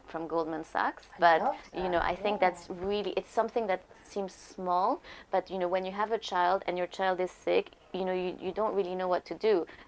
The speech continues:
Speaker 1: and you have to be there with them. So if you have a company that you work with, which is what we do, you create an account with them,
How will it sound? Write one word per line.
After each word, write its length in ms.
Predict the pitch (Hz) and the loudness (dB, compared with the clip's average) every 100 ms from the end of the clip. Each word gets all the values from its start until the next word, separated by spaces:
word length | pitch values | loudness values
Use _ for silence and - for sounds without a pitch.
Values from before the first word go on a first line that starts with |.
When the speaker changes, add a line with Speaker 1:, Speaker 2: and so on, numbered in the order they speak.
| - | -2
Speaker 1:
and 220 | 165 160 | 0 0
you 100 | 170 | -4
have 200 | 185 180 | -4 -4
to 80 | 180 | -4
be 160 | 180 | -2
there 180 | 190 170 | 0 0
with 140 | 151 160 | 0 -2
them. 200 | 147 160 | -4 -2
So 200 | - 147 - - | 0 0 -2 -4
if 180 | 196 190 | -2 0
you 80 | |
have 200 | 196 185 | 2 2
a 40 | 175 | 2
company 420 | - 190 185 180 | 0 -2 -2 0
that 140 | 170 - | 0 2
you 100 | 165 | 0
work 200 | 175 170 | -2 0
with, 200 | 175 165 | -2 -2
which 160 | 156 | -8
is 80 | 160 | -6
what 160 | 151 - | -4 -4
we 100 | 160 | -4
do, 300 | - 170 185 - - - - - | -2 0 0 -6 -20 -20 -20 -8
you 180 | 196 185 | -4 -4
create 260 | - 185 170 | -4 0 0
an 100 | 175 | 0
account 300 | 175 196 - | -2 -2 0
with 140 | 180 | 2
them, 200 | 185 175 | 2 2